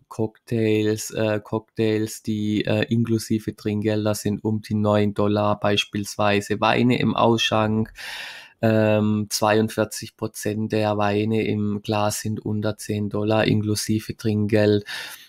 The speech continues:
Und, äh, das lässt sich doch wirklich, ähm, das Getränkeprogramm lässt sich doch wirklich als, äh, human widerspiegeln, wie ich finde.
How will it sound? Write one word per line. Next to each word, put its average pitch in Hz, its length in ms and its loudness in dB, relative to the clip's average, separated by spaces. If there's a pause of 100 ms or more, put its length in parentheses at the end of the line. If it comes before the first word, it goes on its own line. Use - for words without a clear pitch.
(200)
Und, 107 480 6
äh, 101 160 4
das 107 300 0
lässt 110 300 0
sich - 180 -2
doch 107 280 0
wirklich, 110 640 0
ähm, 104 720 -2 (460)
das - 220 -6
Getränkeprogramm 107 920 -2
lässt - 520 -6 (640)
sich - 180 -4
doch - 220 -8
wirklich 104 400 -2
als, 107 340 -2
äh, 110 160 -4
human 107 500 2
widerspiegeln, 104 800 -2
wie 101 140 0
ich 104 100 -8
finde. 107 480 -2